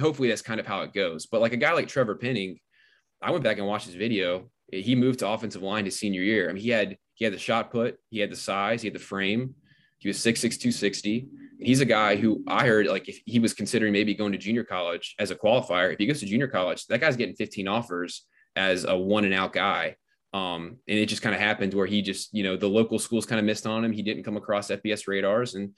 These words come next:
that's how it is. But it's, it's not, there, there's, there's your Zion Johnson types who just come, you know,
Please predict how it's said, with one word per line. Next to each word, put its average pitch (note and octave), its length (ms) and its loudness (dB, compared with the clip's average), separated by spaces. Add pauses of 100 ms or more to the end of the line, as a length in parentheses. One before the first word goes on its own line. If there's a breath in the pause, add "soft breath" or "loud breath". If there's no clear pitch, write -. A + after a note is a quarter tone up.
(120 soft breath)
that's G#2 140 -2
how G#2+ 140 6
it A2+ 80 8
is. A2+ 180 6
But - 240 2 (320 soft breath)
it's, C#3 300 0
it's C3 120 2
not, D3 320 4
there, B2+ 120 6
there's, C3+ 280 4
there's B2+ 240 4
your C3 120 2
Zion C3 320 2
Johnson A#2+ 360 -2
types A2+ 360 -2
who G#2+ 180 -2
just G2+ 300 -8 (120)
come, B2 300 -2
you A2+ 140 2
know, F2 160 -2